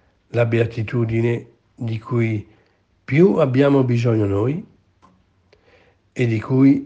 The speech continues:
ha più bisogno chi vive vicino a noi.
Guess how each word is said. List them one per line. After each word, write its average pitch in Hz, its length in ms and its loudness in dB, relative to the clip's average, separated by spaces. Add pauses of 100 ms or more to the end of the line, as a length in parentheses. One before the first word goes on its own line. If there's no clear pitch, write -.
(100)
ha 110 180 -2
più 139 220 -2
bisogno 101 720 -4 (380)
chi - 200 -6
vive 95 480 -4 (220)
vicino 107 580 -2
a 104 40 0
noi. 87 320 -4